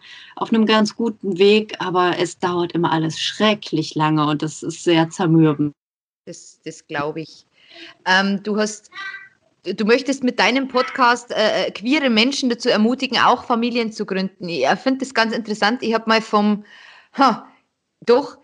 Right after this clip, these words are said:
Speaker 2: ich glaub, es war Guido Maria Kretschmer, äh, der mal auch gefragt worden ist, warum er mit seinem Mann keine Kinder hat. Und, äh, er hat gemeint, nee, es ist jetzt noch nicht an der Zeit. Es ist nicht die Zeit, wo zwei Männer, äh,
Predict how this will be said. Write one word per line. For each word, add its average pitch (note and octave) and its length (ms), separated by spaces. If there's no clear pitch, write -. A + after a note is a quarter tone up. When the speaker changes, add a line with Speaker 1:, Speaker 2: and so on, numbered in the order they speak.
Speaker 2:
ich A3 140
glaub, A3+ 280
es G#3 220
war A3+ 160
Guido C#4 220
Maria A3+ 320
Kretschmer, G#3+ 720
äh, G3 220
der F#3+ 180
mal F#3 220
auch - 280
gefragt G#3 500
worden A3+ 300
ist, A#3+ 200
warum G3+ 180
er E3+ 100
mit G3 140
seinem F#3+ 240
Mann G3+ 240
keine F#3 260
Kinder C4 380
hat. B3+ 320
Und, A3 320
äh, G#3 220
er G3+ 120
hat G#3 160
gemeint, G3+ 380
nee, G#3 240
es A#3 120
ist - 240
jetzt - 540
noch F#3 220
nicht A3+ 340
an F#3+ 160
der F3+ 140
Zeit. C3+ 420
Es D3+ 160
ist D#3 100
nicht G3+ 220
die - 120
Zeit, F3+ 360
wo G3 80
zwei F3 300
Männer, F3+ 500
äh, E3 400